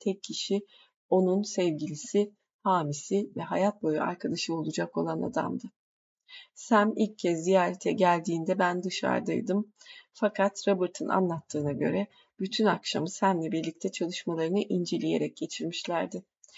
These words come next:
Sam'in tepkileri öngörülü ve teşvik ediciydi ve şakacı imalarla renklendirilmişti.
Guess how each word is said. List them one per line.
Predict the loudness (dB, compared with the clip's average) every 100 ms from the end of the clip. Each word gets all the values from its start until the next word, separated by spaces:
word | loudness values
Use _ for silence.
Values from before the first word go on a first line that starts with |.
| -20 -20 -18
Sam'in | 2 6 6 4
tepkileri | 2 0 -2 -4 -2 0
öngörülü | 2 2 2 2 2 2 2
ve | 2
teşvik | 0 -2 -2 -4 -4
ediciydi | -2 -2 -2 -2 0 0 0
ve | -4
şakacı | -2 -2 -2 0 0
imalarla | 0 2 2 2 2 2 0
renklendirilmişti. | -2 0 0 2 0 -2 -2 -2 -4 -6